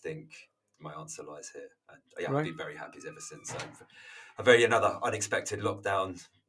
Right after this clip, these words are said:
Speaker 1: thing to happen, but I'm very grateful for that.
Speaker 2: Yeah, cool. And that, well, the food scene in Margate, as I understand it, is absolutely on the move.
Speaker 1: It is. I mean,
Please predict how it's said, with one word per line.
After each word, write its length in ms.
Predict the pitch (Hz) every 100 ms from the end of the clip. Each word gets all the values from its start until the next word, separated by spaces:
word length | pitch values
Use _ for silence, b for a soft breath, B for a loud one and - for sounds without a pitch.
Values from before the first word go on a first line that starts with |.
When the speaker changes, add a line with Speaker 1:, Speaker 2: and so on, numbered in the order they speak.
| _
Speaker 1:
thing 220 | - 101
to 100 | 95
happen, 460 | 90 92 104 101 101
but 200 | 92 87
I'm 200 | 85 82
very 220 | 80 82
grateful 340 | 82 - - 80
for 100 | -
that. 180 | 78 73 - _ _ _ _ _
Speaker 2:
Yeah, 240 | 170 185 135
cool. 400 | - 202 151 165
And 100 | 170
that, 220 | 180 175
well, 200 | 175 151
the 220 | - 156 147
food 300 | - 233 214
scene 240 | 180 151
in 220 | 143 131 156
Margate, 380 | 185 165 120 131
as 100 | 135
I 140 | 131
understand 480 | 147 127 - 160 147
it, 100 | 123
is 140 | 107
absolutely 680 | - 135 - 127 143 131 117
on 240 | 131 131 120
the 80 |
move. 420 | 117 139 113 - - _ _ _ _ _ _ _ -
Speaker 1:
It 160 | 107 101
is. 160 | 92 95
I 100 | 92
mean, 520 | 90 87 82 80